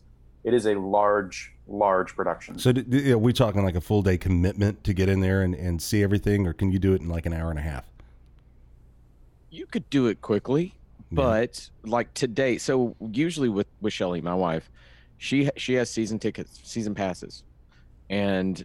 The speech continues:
Speaker 3: Shelly's even gone so far because she's very involved with my daughter in Girl Scouts, where we joke with Shelly that she became a carny one year because she worked for Girl Scouts and she was actually working the state fair. She had the pass to go and work, and that's who she is. So when we go today,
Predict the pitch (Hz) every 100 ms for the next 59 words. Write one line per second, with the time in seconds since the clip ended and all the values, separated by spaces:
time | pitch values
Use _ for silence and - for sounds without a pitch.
0 | - - 151 190 143 127 110 107 107 101
1 | 95 95 - 113 98 107 104 98 90 90
2 | 82 90 - 85 87 85 82 80 98 -
3 | 90 85 - 90 85 82 - - - -
4 | - 98 95 87 92 98 90 82 - -
5 | 107 92 - 104 117 90 80 78 69 69
6 | - - 90 - 87 85 82 - 98 87
7 | 98 - 73 73 104 110 90 85 - 87
8 | - 98 107 92 85 90 - 101 80 82
9 | - 95 95 - 92 - 117 98 - 95
10 | 95 98 95 - 90 95 101 - 95 95
11 | 67 76 101 101 98 73 71 - - -
12 | - - - - 95 - 113 107 110 113
13 | 107 101 90 85 98 113 131 - 135 139
14 | 90